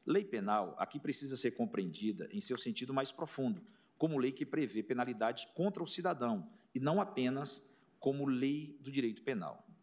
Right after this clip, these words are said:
No direito português, o chamado regime geral das contraordenações, Decreto-Lei quatrocentos e trinta e três de oitenta e dois, praticamente equipara os ilícitos, os ilícitos administrativos e penais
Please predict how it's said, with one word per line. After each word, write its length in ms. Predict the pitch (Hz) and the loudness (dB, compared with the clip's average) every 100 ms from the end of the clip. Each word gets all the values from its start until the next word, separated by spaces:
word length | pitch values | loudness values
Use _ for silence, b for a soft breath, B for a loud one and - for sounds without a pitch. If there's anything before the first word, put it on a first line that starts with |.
| b b b - | b b b -4
No 100 | 110 | 0
direito 280 | 117 135 135 | 2 0 0
português, 540 | 143 - 90 113 113 | -4 -4 0 0 0
o 40 | 87 | -4
chamado 340 | - 110 123 | -2 0 0
regime 440 | 120 104 - 196 | 0 -2 0 -2
geral 580 | 185 131 98 107 107 92 82 | 0 0 2 4 2 -2 -6
das 180 | 92 | -6
contraordenações, 960 | - 143 117 107 98 73 - 110 101 76 | -2 -2 -2 0 0 0 0 2 2 -2
Decreto-Lei 500 | 92 - 110 113 101 | -4 -2 0 0 0
quatrocentos 380 | 101 98 131 131 | 0 0 0 -4
e 60 | |
trinta 240 | 127 120 110 | -4 -4 -4
e 40 | |
três 220 | 95 98 | -2 -2
de 60 | 92 | -2
oitenta 320 | 90 98 - | -4 -2 -4
e 20 | |
dois, 400 | 143 107 98 - B B B B | 0 2 2 -2 B B B B
praticamente 500 | - 151 - 147 165 | 2 2 2 0 0
equipara 400 | 185 196 - 151 | -2 -2 2 4
os 120 | 117 117 | 4 -2
ilícitos, 500 | 120 180 - - - | -2 -2 -4 -8 -4
os 180 | 127 123 | -2 0
ilícitos 500 | 135 208 226 - 135 | 2 2 0 -2 0
administrativos 1000 | 123 120 113 - 113 101 - 156 185 113 | 0 2 0 0 0 0 -2 -2 -2 -2
e 60 | |
penais 500 | 104 98 98 135 160 | 0 2 2 0 -2